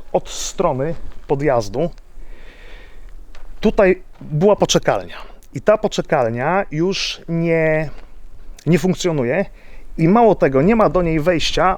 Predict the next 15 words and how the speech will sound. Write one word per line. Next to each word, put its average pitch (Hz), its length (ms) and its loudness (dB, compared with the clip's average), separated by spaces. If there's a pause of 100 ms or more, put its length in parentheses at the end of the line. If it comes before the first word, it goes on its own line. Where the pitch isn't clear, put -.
od 170 160 0
strony, 160 640 -2 (1040)
tutaj 185 240 2
od 180 80 -2
strony 202 280 2
miejscowości. 170 680 -2 (120)
To 151 100 -2
miejsce 175 480 0
jest - 420 -4 (580)
już 160 280 2
tutaj 143 240 2
zaślepione 180 640 2
i 190 100 -4
jest 165 160 0
zamurowane. 190 680 0